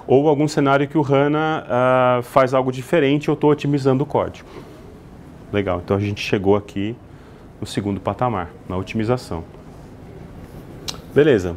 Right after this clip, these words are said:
O que que a S A P começou a falar este ano, dois mil e quatorze? No tal do simplification, né? Simplification, de si-, simplificar o Business Suite, simplificar o R P.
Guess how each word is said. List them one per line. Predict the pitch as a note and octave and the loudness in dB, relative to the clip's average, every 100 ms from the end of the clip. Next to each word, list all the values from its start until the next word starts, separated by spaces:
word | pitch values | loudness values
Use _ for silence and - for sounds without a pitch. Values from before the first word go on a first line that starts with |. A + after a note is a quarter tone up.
| - - - - - - - - - - - - | -10 -20 -20 -20 -20 -20 -20 -20 -20 -20 -12 -8
O | |
que | - F3+ | -4 2
que | A3 | 2
a | |
S | - | 4
A | E3 | 2
P | F3+ | 2
começou | E3 D#3 E3+ | 2 -2 -2
a | |
falar | - C#3+ D3 D#3 D3+ - - - D3 | 2 4 4 2 -6 -20 -20 -8 -4
este | D3+ - | -4 0
ano, | B2+ G#2+ | 2 2
dois | A2 | 0
mil | C#3 | 0
e | |
quatorze? | C#3+ C3+ A2+ F#2 E2+ E2 - - - - - - - - | 0 0 -2 -2 -4 -10 -16 -20 -20 -20 -20 -20 -12 -8
No | |
tal | C#3 C3 | -2 0
do | A#2+ | 0
simplification, | B2 - C#3 C3 C3 C#3+ A2 F#2+ - F2+ - - - - - - | -6 -6 -4 -4 -8 -6 -6 -6 -10 -14 -16 -20 -20 -20 -14 -6
né? | E3 - - - - - - - - | -6 -8 -16 -20 -20 -20 -20 -18 -20
Simplification, | - A#2 A2+ G#2 G2+ C#3+ D#3 D3 - C#3+ C#3 | -4 -4 -2 -6 -2 0 0 -2 -2 -2 -2
de | A#2+ G#2+ | -2 -4
si-, | G2 - G2 F2+ | -6 -8 -6 -2
simplificar | - A#2+ A2+ - A#2 A2+ | 0 0 -2 -2 -2 0
o | |
Business | G#2 G2+ F#2+ | -2 -4 -6
Suite, | - C#3+ C#3 B2 | -4 -4 -4 -8
simplificar | - A2+ A#2 G#2+ - A2+ | -6 -4 -4 -4 -2 -2
o | A2+ | 0
R | G#2 | -2
P. | F#2+ A#2 B2+ | -2 0 0